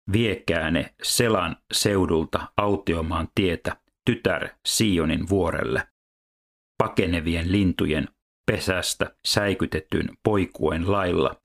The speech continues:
Moabin tyttäret valittavat Arnonin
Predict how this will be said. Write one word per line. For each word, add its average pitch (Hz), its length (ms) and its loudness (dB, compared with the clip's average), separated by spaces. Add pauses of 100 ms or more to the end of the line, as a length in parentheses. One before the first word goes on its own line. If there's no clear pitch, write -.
(160)
Moabin 90 600 2
tyttäret - 560 -2 (120)
valittavat 92 680 -2 (300)
Arnonin 85 600 0